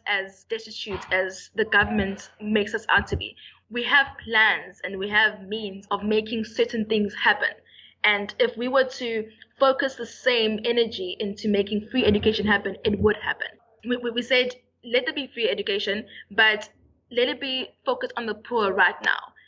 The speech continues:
And we also say that fix the sector as a whole. And in terms of we don't have enough money, we don't have enough funds to actually allow free education to happen, look at, at different ways of taxing people. Look at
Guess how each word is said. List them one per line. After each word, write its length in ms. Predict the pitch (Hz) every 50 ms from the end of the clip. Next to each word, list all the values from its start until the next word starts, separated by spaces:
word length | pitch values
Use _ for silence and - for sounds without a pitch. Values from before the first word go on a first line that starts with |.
| _ _ _ _ -
And 300 | 196 214 208 208 202 196
we 80 | 202
also 260 | - 233 247 240 233
say 240 | 220 - - 208 202 190
that 260 | 196 185 185 180 - - - _ _ -
fix 220 | 262 - - -
the 120 | - 214
sector 360 | 214 - 214 202 - - 202 - - - - -
as 160 | 214 202 -
a 60 | 190
whole. 320 | - - - - - - _ - - - - _ _ _ -
And 400 | 220 220 214 214 214 208 214 - -
in 100 | 247 226
terms 260 | 220 262 269 277 269 -
of 260 | 247 240 226 208 202
we 60 | 214
don't 160 | 220 233 233 -
have 320 | - - 233 220 220 214
enough 300 | 208 202 208 208 220 214 -
money, 340 | 202 196 196 202 202 196 190
we 60 | 196
don't 140 | 202 208 220
have 240 | - 220 208 202
enough 260 | 196 196 202 196 196 208 - -
funds 300 | - 208 202 202 202 - -
to 80 | 202
actually 480 | - - 220 - - - 202 202 208 208 - - - - - _ -
allow 480 | 240 233 220 214 214 226 269 277 269 262 - 247 -
free 120 | 240 226
education 380 | 208 220 214 220 208 208 220 196
to 80 | - 202
happen, 380 | 220 254 262 254 - 175 175 - - _ - _ _ _ _ _ _ -
look 280 | 247 233 277 277 - 330
at, 160 | 330 - -
at 140 | 233 208 -
different 280 | 254 247 247 254 240
ways 160 | 233 233 226
of 140 | - 202 202
taxing 300 | - - 240 247 - 214
people. 360 | 208 190 - - - - - -
Look 240 | 214 226 254 254 -
at 180 | - - -